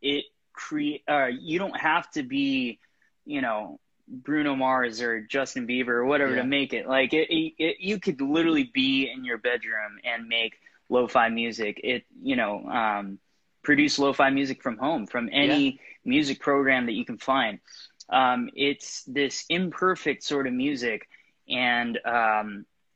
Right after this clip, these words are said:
Speaker 1: uh, you know, it's heavily based in, in chill beats, like R-, it has a lot of roots in R and B, hip hop,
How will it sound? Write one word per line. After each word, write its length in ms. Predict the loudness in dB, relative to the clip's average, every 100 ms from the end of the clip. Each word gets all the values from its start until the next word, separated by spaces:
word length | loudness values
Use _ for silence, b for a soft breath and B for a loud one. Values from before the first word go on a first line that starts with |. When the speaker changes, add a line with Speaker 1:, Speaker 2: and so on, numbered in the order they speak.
| _
Speaker 1:
uh, 80 | -16 -12
you 160 | -2 0
know, 140 | 2
it's 160 | 0 2
heavily 320 | 0 4 2
based 360 | 4 2 2 -2
in, 220 | -2 -2
in 320 | -4 -4 -4
chill 320 | -2 0 0
beats, 520 | 2 2 2 0 -10 -6
like 180 | -4
R-, 200 | -2 0 0
it 160 | 0
has 180 | 0 0
a 40 | 0
lot 220 | 0 0
of 80 | 0
roots 260 | -4 -4
in 60 | -4
R 140 | -2
and 80 | -2
B, 240 | -2 -2 -2
hip 160 | -4 0
hop, 300 | 0 0